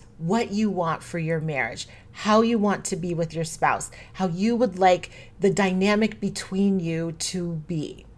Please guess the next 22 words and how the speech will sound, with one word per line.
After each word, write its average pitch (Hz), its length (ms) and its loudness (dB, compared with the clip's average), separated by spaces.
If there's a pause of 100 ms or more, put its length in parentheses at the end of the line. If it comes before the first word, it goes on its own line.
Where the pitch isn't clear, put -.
(840)
But 180 100 -2
I 220 80 4
don't 294 260 6
want 294 180 2
you 277 100 2
to 254 80 4
put 233 320 -2
that 214 220 6
on 180 140 0
a 165 60 -2
pedestal 214 800 0
so 269 500 0
much 254 340 2
so 110 480 0 (460)
that 202 280 6
anything 277 540 0
that 226 140 2
you're 202 200 4
experiencing 180 880 -2
now 165 600 2 (320)
is 196 160 2
horrible. - 680 0